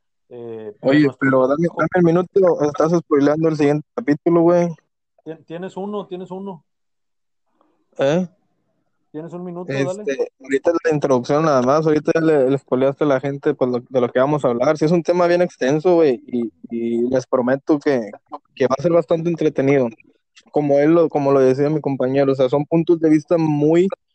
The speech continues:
Speaker 2: muy terrenales, si se puede llamar, porque somos personas comunes,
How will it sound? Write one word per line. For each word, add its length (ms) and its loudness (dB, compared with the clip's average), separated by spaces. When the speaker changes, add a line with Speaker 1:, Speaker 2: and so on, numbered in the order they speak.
Speaker 2:
muy 340 0
terrenales, 720 0
si 60 -2
se 120 0
puede 240 2
llamar, 380 0
porque 400 0
somos 340 -2
personas 320 2
comunes, 540 -2